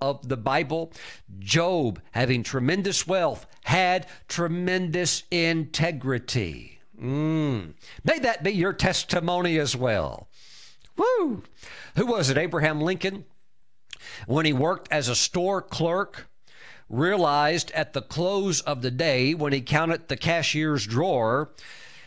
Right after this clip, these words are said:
that somebody, uh, and he, he identified it as having been a lady who came in earlier and bought some sewing equipment, had overpaid by two cents. And if I'm correct, just off the top of my head, he walked five miles to her house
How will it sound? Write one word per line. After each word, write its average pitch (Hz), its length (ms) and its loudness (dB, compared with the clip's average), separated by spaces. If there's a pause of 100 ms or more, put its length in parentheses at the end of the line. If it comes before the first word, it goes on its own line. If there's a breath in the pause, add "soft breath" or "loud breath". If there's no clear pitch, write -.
(220 loud breath)
that 147 400 0
somebody, 160 760 2
uh, 135 440 2 (220)
and 143 180 -2
he, 143 120 2 (120)
he 143 160 4
identified 147 640 2
it 151 140 -2
as 135 160 0
having 151 320 2
been 147 160 0
a 139 60 2
lady 147 440 2
who 139 140 4
came 156 240 0
in 139 100 2
earlier 151 340 2
and 117 140 0
bought 135 220 0
some 123 180 -2
sewing 185 400 2
equipment, 135 640 -2 (400 loud breath)
had 143 200 2
overpaid 170 800 0
by 147 160 0
two 180 260 -2
cents. - 720 -2 (800 loud breath)
And - 100 -8
if - 100 -8
I'm 123 180 2
correct, 131 420 0
just - 200 -4
off 131 140 2
the 117 80 -4
top 135 260 0
of 104 120 -10
my 135 160 2
head, 117 380 2
he 131 160 4
walked 143 500 0
five 147 580 0
miles 131 640 0
to 143 140 -2
her 123 220 0
house 123 600 0